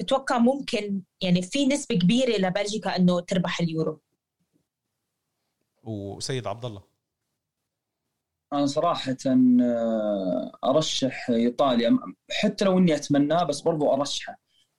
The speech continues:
Speaker 3: لأن الصفعة اللي جتها من، آه، النمسا كان توقيتها جيد، لأن أنا أتوقع أنه صابهم غرور نوعًا ما، أو شوفة نفس بالمنتخب الإيطالي.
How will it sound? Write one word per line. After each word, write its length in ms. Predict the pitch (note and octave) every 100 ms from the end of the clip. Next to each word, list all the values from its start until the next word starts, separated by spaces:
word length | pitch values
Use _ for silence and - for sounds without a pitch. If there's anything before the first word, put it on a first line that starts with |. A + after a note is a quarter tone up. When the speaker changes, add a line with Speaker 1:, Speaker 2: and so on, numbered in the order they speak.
| _ -
Speaker 3:
لأن 280 | B2+ D#3+ F3
الصفعة 440 | E3 - G#3 -
اللي 180 | D#3 C#3+
جتها 300 | C#3+ F3+ -
من، 300 | B2+ C3 B2+
آه، 560 | B2+ A#2+ A#2 A2+ A2 -
النمسا 420 | D3 D#3+ F#3 -
كان 200 | - D3
توقيتها 560 | D3 C#3+ E3+ D3+ - A#2
جيد، 380 | D3+ C#3 G2+ -
لأن 160 | C3
أنا 300 | C#3+ D3 D#3
أتوقع 420 | D3 - E3 - C3
أنه 120 | C3+
صابهم 480 | - D#3+ B2+ B2+ B2
غرور 280 | C3 C#3+ A2
نوعًا 260 | A#2 A2+
ما، 260 | A#2+ B2 B2 G#2+ G2+
أو 100 | -
شوفة 380 | - C#3+ - - C#4
نفس 420 | C#4+ - - -
بالمنتخب 680 | G#3+ G#3+ A3+ C3 - B2+
الإيطالي. 580 | B2+ B2 D#3 C#3 B2 C3+